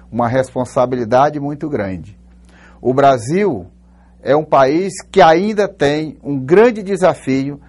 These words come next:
nessa questão da destinação final dos resíduos sólidos. As leis municipais de meio ambiente,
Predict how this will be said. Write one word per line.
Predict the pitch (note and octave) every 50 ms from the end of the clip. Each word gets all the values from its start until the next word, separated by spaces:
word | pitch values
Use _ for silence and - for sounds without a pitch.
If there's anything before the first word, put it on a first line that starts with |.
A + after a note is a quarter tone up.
| _ - _ _
nessa | - B2 C3+ C3 - C3+
questão | - - C3 A#2+ - - C3+ C3 C3+ C3
da | B2+ A#2+
destinação | A#2 C3 C3+ B2+ - - C3 B2 A#2 - - B2 A#2+
final | A2+ - - A2 A2+ A#2 A#2 A#2
dos | A2+ G#2+
resíduos | G#2 A2 G2+ G#2 A2+ G2+ A2 - - -
sólidos. | - F#2+ F2+ F2+ F2 F2 E2 - - - - - - - _ _ _ _ _ - - - - - - - - -
As | - - C3 C3 B2+
leis | C3 C#3 E3 F#3+ G#3 G#3+ F#3 E3+
municipais | F3 F3+ F3 F3 D#3 - E3+ C#3 - D3+ D3 D3 C#3 C3 A#2
de | A#2+ C3+ B2+
meio | C3 D#3 F3 F#3+ F#3+
ambiente, | F3+ D#3+ D#3+ D3+ C#3 C3+ B2+ A2 - - - - - -